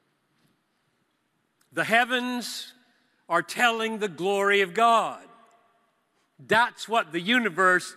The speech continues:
is about. The glory of God. The heavens, the universe is telling that.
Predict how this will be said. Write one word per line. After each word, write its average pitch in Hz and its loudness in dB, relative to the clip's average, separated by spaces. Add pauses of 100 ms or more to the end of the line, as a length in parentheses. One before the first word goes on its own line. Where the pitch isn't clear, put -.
(360)
is 190 0
about. 196 2 (1800)
The - -4
glory 208 4
of 190 0
God. 226 2 (160)
The - -20
heavens, 226 -2 (260)
the 131 -14
universe 220 0 (1300)
is - -20
telling 175 -6
that. 117 -12